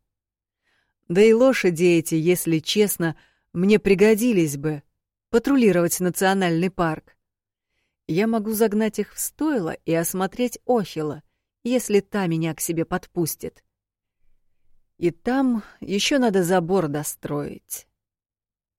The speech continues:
Коко запрыгала от радости. "Я буду вам помогать!" "Нет", сказала Лана, и отказ прозвучал слишком резко. Но Грант настаивал.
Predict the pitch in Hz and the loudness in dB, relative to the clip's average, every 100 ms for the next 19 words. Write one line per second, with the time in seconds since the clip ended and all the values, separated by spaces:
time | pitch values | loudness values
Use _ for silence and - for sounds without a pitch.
0 | _ _ - 180 202 185 170 165 175 156 | _ _ -4 -2 0 0 -2 -2 -2 -2
1 | 156 156 165 165 143 143 - 180 151 _ | -4 -6 -6 -6 -6 -10 -12 -14 -16 _
2 | _ _ _ _ _ _ _ _ _ _ | _ _ _ _ _ _ _ _ _ _
3 | _ _ _ _ _ 226 240 381 392 403 | _ _ _ _ _ -6 0 2 4 6
4 | 381 392 370 370 403 320 311 202 - - | 6 4 2 0 2 2 0 -2 -8 -14
5 | _ _ _ _ _ _ _ _ _ _ | _ _ _ _ _ _ _ _ _ _
6 | _ _ _ _ 196 196 180 196 - _ | _ _ _ _ 0 4 4 2 -6 _
7 | _ _ _ _ _ _ _ _ - - | _ _ _ _ _ _ _ _ -16 -10
8 | 170 160 151 147 151 151 170 160 147 _ | -6 -4 -4 -4 -6 -6 -8 -8 -12 _
9 | _ - 175 170 - 160 160 - 160 143 | _ -4 -2 -2 -4 -4 -4 -6 -8 -6
10 | 151 - 151 - 151 143 - 151 151 156 | -6 -6 -6 -6 -8 -8 -6 -6 -6 -8
11 | - 147 147 _ _ _ _ _ _ _ | -12 -14 -14 _ _ _ _ _ _ _
12 | _ _ _ _ 190 185 160 175 180 - | _ _ _ _ -4 -2 -2 -2 -2 -4
13 | 165 160 - 160 147 135 165 | -4 -6 -6 -6 -6 -10 -14